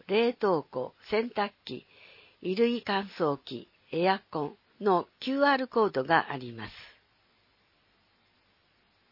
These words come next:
令和七年度のゴミ資源物収集カレンダーは、三月十七日月曜日の朝刊、朝日、毎日、読売、神奈川、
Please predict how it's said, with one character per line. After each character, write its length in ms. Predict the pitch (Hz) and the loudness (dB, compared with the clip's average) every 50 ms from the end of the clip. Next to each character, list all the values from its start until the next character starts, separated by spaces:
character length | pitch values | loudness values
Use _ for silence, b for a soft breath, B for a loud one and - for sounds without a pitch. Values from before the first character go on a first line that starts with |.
| _ _ _ _ _ _ _ _ _ _ _ _ _ - | _ _ _ _ _ _ _ _ _ _ _ _ _ 0
令 240 | 247 262 285 277 247 | 2 4 4 4 4
和 220 | 202 170 - - - - | 2 2 0 0 -2 -2
七 300 | 175 190 208 233 247 254 | 0 0 2 2 0 2
年 280 | 240 240 233 208 180 | 2 0 0 -2 -2
度 120 | 156 139 127 | -4 -4 -4
の 200 | 127 120 135 _ b b b b b b b - | -4 -6 -8 _ b b b b b b b -2
ゴ 140 | 185 202 | 0 0
ミ 240 | 214 220 220 185 - - | 2 2 0 -2 -2 -6
資 200 | - - 214 202 | -8 -10 -4 0
源 280 | 262 285 285 240 208 185 | 2 2 2 0 -2 -6
物 180 | - 165 160 | -4 -4 -4
収 280 | 147 - - 247 262 277 | -4 -2 -4 -2 -4 -4
集 240 | - 262 254 247 233 | -4 -4 -4 -4 -2
カ 160 | - 220 214 | 0 0 2
レ 140 | 220 208 196 | 2 2 0
ン 100 | 180 147 | 0 -2
ダ 280 | 139 120 110 101 - | -4 -4 -4 -6 -8
ー 40 | - | -8
は、 200 | 127 123 127 - B B B B B B B - | -10 -10 -10 -12 B B B B B B B 0
三 240 | - 277 277 269 254 | 2 2 2 2 0
月 300 | 208 180 175 - 165 147 | -2 -4 -4 -4 -6 -6
十 220 | 143 180 202 240 247 | -2 -2 -2 -2 -2
七 220 | - - - 208 | -6 -8 -8 -6
日 440 | 196 214 202 - - 170 175 151 - - | -4 -4 -4 -6 -8 -6 -6 -6 0 0
月 280 | 190 196 - - 247 | 0 0 0 -4 -4
曜 260 | 254 247 240 226 208 | 0 2 2 2 2
日 80 | 175 156 | 0 -2
の 160 | 143 139 135 | -2 -2 -4
朝 280 | - - 156 151 160 156 | -4 -4 -2 -2 -2 -2
刊、 280 | - 156 135 123 - b b b b b b b b b b b b b | -4 -4 -6 -6 -8 b b b b b b b b b b b b b
朝 320 | - 240 269 - 226 208 202 | -4 -4 -4 -2 -4 -4 -4
日、 260 | - - 139 131 - _ _ - | -6 -10 -12 -12 -12 _ _ -6
毎 320 | 147 165 180 202 208 202 | 0 0 0 2 0 -2
日、 520 | 196 190 185 175 - _ - 151 143 - _ _ _ - | -4 -4 -6 -8 -8 _ -12 -12 -12 -12 _ _ _ -8
読 200 | 165 170 170 180 | -2 -2 0 0
売、 640 | 190 202 208 208 202 196 185 175 170 165 - - b b b b b b | 0 0 0 0 0 0 0 -2 -2 -6 -6 -8 b b b b b b
神 180 | - 185 196 208 | -6 -4 -2 -2
奈 180 | 233 240 233 196 | -2 -2 -2 0
川、 360 | 170 147 123 123 123 - | 0 0 0 0 -4 -6